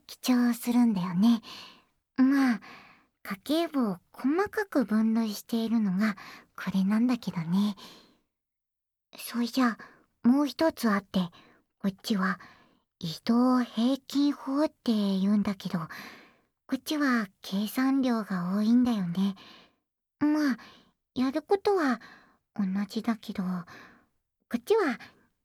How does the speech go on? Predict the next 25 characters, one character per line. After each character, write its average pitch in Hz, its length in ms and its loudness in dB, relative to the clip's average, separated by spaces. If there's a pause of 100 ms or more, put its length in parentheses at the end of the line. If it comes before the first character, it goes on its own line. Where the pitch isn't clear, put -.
(120)
電 214 220 2
卓 233 280 -2
も 226 200 4
混 208 200 2
ぜ 269 160 -4
込 427 200 -2
ん - 20 0
で 208 460 2
や 175 180 -4
ろ 208 140 -4
う 196 40 -6
か 175 220 -6
な。 220 340 0 (640)
は - 200 -8
い。 - 80 -8 (840)
反 302 400 -2
対 370 300 2
の 349 420 4 (120)
お 294 60 0
耳 285 340 2
で 277 140 0
や 277 160 0
り 269 100 0
ま 262 880 0
す。 - 200 -4